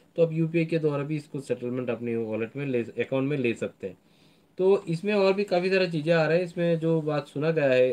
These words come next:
एचडीएफ़सी से account opening, ये तगड़ा company है, कर भी सकता है, सुना गया है, बस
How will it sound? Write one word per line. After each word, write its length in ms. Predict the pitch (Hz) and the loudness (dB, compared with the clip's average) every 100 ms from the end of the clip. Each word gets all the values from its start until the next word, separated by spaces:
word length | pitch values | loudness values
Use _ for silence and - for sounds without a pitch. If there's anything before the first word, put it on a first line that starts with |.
| 110 | -2
एचडीएफ़सी 520 | 120 143 160 156 160 | -6 -2 -2 -2 -6
से 240 | 160 156 147 | -2 -2 0
account 240 | 127 127 | -2 -2
opening, 320 | 120 117 123 - _ _ _ - | -4 -6 -8 -12 _ _ _ -4
ये 160 | 175 180 165 | 0 0 2
तगड़ा 240 | 151 165 | 4 6
company 400 | 170 165 160 160 | 4 2 2 2
है, 160 | 147 170 | 2 0
कर 180 | 170 165 | 2 2
भी 140 | 175 | 2
सकता 360 | 165 - - 127 | -2 -6 0 2
है, 160 | 147 - _ _ - | 2 -2 _ _ -6
सुना 300 | 185 190 190 | -2 2 4
गया 240 | 185 165 | 6 6
है, 160 | 156 143 | 4 -2
बस 220 | 147 | -6